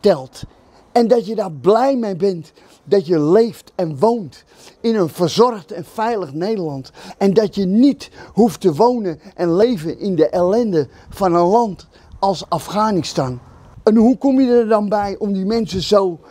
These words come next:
te ontvangen? Wat ze hadden moeten doen met die mensen die daar stonden te protesteren.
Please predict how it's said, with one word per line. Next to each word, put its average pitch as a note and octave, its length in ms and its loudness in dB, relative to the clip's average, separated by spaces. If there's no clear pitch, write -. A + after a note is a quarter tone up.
te A3 140 2
ontvangen? F3 720 -4
Wat F#3+ 120 -2
ze G#3+ 80 -2
hadden A3 220 0
moeten F#3+ 260 -2
doen A3+ 240 2
met G3+ 160 -4
die F3+ 100 -6
mensen G3 360 -2
die F#3 120 -4
daar F3 160 2
stonden F3 360 -2
te C#3 60 -18
protesteren. D#3+ 800 0